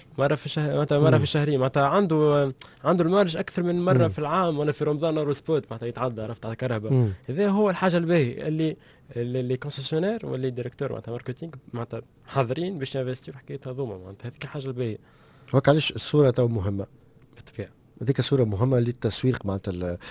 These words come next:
Speaker 2: ال-، ال-، لي موديل متاع الكرهب
Speaker 1: مم.
Speaker 2: الجدد، وتعرف كيفاش ت-، تعرف وين تصور وكيفاش
Speaker 1: ياسر،
Speaker 2: تصور به.
Speaker 1: ياسر.
Speaker 2: ميساج أخير في راس لل-،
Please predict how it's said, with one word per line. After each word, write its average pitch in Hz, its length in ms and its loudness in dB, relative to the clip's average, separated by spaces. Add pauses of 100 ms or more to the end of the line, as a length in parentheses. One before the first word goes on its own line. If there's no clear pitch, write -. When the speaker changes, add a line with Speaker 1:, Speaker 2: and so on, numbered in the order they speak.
(220)
Speaker 2:
ال-، 98 160 -2
ال-، 95 520 -4
لي 113 60 4
موديل 113 380 6
متاع 104 200 0
الكرهب 101 600 -2
Speaker 1:
مم. 98 160 -2
Speaker 2:
الجدد، 104 540 2
وتعرف 120 300 -2
كيفاش 113 260 -6
ت-، 110 180 -2 (380)
تعرف 143 260 0
وين 127 160 4
تصور 143 340 2
وكيفاش 113 300 -6
Speaker 1:
ياسر، 135 120 -4
Speaker 2:
تصور 117 280 4
به. 127 100 6
Speaker 1:
ياسر. 127 240 2 (100)
Speaker 2:
ميساج 160 300 4
أخير 110 500 0
في 95 160 -6
راس 90 340 -4
لل-، 107 400 -2